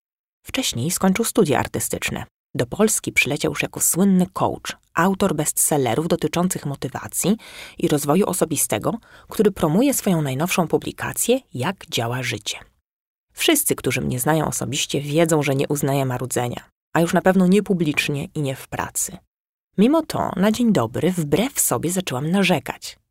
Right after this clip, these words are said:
Ha, właśnie taki był mój podstępny i, jak mi się wydawało, plan.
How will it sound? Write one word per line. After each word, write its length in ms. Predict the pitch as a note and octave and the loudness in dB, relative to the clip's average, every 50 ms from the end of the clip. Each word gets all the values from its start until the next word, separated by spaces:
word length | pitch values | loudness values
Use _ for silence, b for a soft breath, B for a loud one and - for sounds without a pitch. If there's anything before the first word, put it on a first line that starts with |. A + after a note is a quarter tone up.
| _ - | _ -8
Ha, 280 | - - - - - _ _ _ _ - | -2 -2 -2 -2 -4 _ _ _ _ -6
właśnie 400 | D3 D3 C#3+ - - - - - | -6 -4 -4 -4 -4 -4 -4 -4
taki 300 | - - A2+ - - C#3 | -4 -6 -6 -2 -2 0
był 140 | C3 C3 C3+ | 0 0 0
mój 200 | C3+ C3+ - - | 0 0 -2 -2
podstępny 640 | - - - - - - F3 E3 F3 - - D3+ - _ | -6 -4 -2 -2 0 2 2 0 0 0 -2 -4 -4 _
i, 80 | - C#3 | -4 -4
jak 160 | C3+ - - | -4 -2 -4
mi 60 | D3+ | -4
się 140 | D3 - D3 | -2 -2 -2
wydawało, 480 | C#3 C#3+ B2+ C#3+ E3 F3 C#3+ B2+ D3+ - - _ _ _ _ _ _ | -2 -2 -2 0 0 2 0 0 -2 -4 -10 _ _ _ _ _ _
plan. 420 | - - - D#2+ D2 - - - | -10 -8 -6 -4 -4 -6 -6 -10